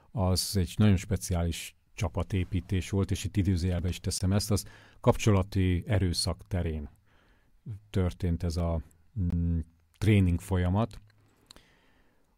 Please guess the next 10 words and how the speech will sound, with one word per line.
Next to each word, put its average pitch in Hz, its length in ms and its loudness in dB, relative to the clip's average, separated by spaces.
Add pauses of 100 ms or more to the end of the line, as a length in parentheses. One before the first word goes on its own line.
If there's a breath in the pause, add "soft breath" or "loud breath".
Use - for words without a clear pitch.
(100)
ahol, 98 500 4
ö, 98 260 6 (720)
különböző 104 500 8
területeken 95 600 2
dolgozó 90 400 2
szakemberek 85 720 0 (1300)
között - 600 6 (280)
igyekeztünk 98 600 0
csapatot - 500 -4
építeni, 87 600 -2